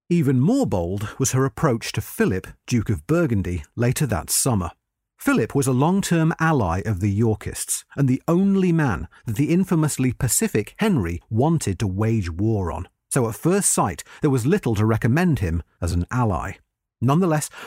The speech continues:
Margaret saw the advantage of detaching Philip from his Yorkist sympathies, and in August fourteen sixty-three, she set out to disrupt his negotiations for a treaty with Edward the fourth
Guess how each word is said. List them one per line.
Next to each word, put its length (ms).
Margaret 440
saw 300
the 120
advantage 720
of 80
detaching 720
Philip 320
from 360
his 200
Yorkist 480
sympathies, 640
and 280
in 160
August 480
fourteen 320
sixty-three, 600
she 140
set 300
out 200
to 80
disrupt 600
his 140
negotiations 880
for 180
a 60
treaty 600
with 140
Edward 360
the 100
fourth 440